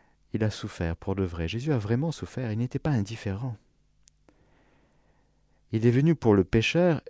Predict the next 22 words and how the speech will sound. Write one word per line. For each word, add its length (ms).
et 100
comme 200
confesseur, 600
moi 160
je 100
comprends 400
tout 260
à 120
fait 200
cela. 240
Témoignage 500
personnel. 680
Un 140
pécheur 1000
qui 180
reconnaît 680
ses 260
gros 500
péchés 480
et 140
qui 140
fait 240